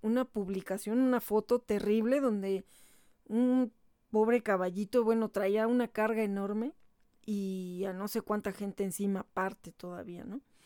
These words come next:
Entonces, hay muchos casos así, pero desgraciadamente también no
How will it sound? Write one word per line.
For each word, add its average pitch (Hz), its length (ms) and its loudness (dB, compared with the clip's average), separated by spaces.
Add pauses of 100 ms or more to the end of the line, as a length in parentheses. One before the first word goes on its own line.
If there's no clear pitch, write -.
(560)
Entonces, 208 840 -2
hay 214 100 2
muchos 247 420 2
casos 240 360 -2
así, 226 240 -4
pero 240 240 6
desgraciadamente 214 920 0
también 214 360 0
no 233 160 0